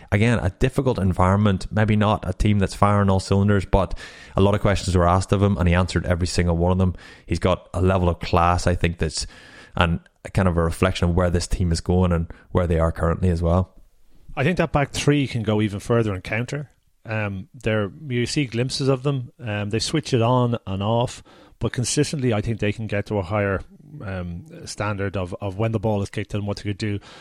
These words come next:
Speaker 2: Keenan is incredibly good at covering the backfield. Um, the actual amount of meters that he puts up in a game are, is, is astronomical. So,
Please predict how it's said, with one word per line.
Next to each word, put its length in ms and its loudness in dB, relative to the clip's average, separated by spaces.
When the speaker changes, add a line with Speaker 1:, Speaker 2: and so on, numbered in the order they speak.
Speaker 2:
Keenan 360 0
is 340 -6
incredibly 880 -6
good 220 0
at 120 -6
covering 280 -4
the 80 -6
backfield. 760 -4
Um, 320 -10
the 100 -2
actual 200 -2
amount 200 2
of 40 -2
meters 440 2
that 100 -6
he 60 -8
puts 280 -8
up 120 -4
in 40 -6
a 60 -6
game 300 -6
are, 200 -4
is, 220 -6
is 200 -8
astronomical. 800 -4
So, 300 -2